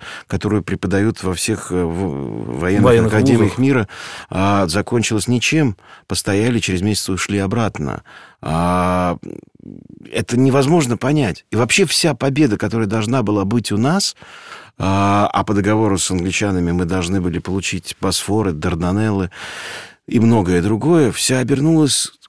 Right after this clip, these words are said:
Speaker 1: жуткой контрибуцией, ведь мы выплатили в результате проигравшей стороне,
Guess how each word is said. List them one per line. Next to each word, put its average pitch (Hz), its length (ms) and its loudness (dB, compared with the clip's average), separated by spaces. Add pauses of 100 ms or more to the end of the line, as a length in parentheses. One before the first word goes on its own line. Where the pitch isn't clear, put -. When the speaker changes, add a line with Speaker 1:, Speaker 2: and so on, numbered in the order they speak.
(160)
Speaker 1:
жуткой 113 480 -2
контрибуцией, 123 800 2
ведь 92 240 -6 (380)
мы 110 160 4
выплатили 131 520 2
в 107 60 0
результате 110 400 0
проигравшей 127 680 2
стороне, 131 560 0